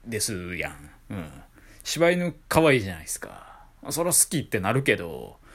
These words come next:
でもそんぐらいね、アバウトなことを聞いてるんだよっていうことはね、分かっていただきたいっすよね。その、「子供好き？」っていう質問。だからもうどんな子供かに、そらよると。どんなちびっこかによると。どんな生き様、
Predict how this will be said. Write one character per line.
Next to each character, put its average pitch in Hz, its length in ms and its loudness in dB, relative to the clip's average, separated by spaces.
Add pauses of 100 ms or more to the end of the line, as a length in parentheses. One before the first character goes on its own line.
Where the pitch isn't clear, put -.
(140)
で 196 80 -4
も 180 60 2
そ - 120 2
ん 233 140 4
ぐ 415 80 8
ら 453 100 8
い 427 80 4
ね、 131 340 4
ア 131 80 -2
バ 202 120 6
ウ 185 60 4
ト 170 100 -2
な 165 80 -2
こ 226 80 2
と 202 100 4
を - 300 -6
聞 214 160 2
い 214 60 2
て 247 80 4
る 247 120 2
ん 180 60 0
だ 151 60 6
よ 214 100 4
っ 226 80 -18
て - 100 -4
い 117 40 2
う 127 40 0
こ 214 100 2
と - 60 2
は 90 140 2
ね、 90 320 -16
分 113 120 0
か 131 100 0
っ - 60 -14
て 139 80 0
い 143 60 4
た 185 80 4
だ 185 80 6
き - 80 0
た 120 60 0
い 98 40 -2
っ - 40 -2
す - 100 -2
よ 76 80 -10
ね。 87 340 -10 (260)
そ - 120 -10
の、 85 160 -12
「子 123 120 0
供 123 160 -2
好 113 80 0 (120)
き？」 90 180 -8
っ 143 80 -4
て - 200 -8
い - 80 -8
う - 120 -18
質 - 200 -2
問。 92 200 -8 (960)
だ 143 100 0
か 113 80 -2
ら 95 60 -4
も 85 80 -12
う - 40 -14
ど 143 100 4
ん 214 60 6
な 370 100 4
子 262 100 2
供 233 160 2
か 135 120 6
に、 87 380 -10
そ - 160 0
ら 160 100 6
よ 160 120 4
る 160 120 0
と。 - 280 -12 (640)
ど 143 120 0
ん 233 80 0
な 254 100 6
ち 254 100 0
び 233 80 0
っ - 40 -20
こ 370 120 2
か 226 100 2
に 226 500 -2
よ 110 120 0
る 165 140 4
と。 - 280 -14 (300)
ど 123 200 0
ん 226 100 2
な 233 100 2
生 220 60 0
き 208 80 -2
様、 196 280 0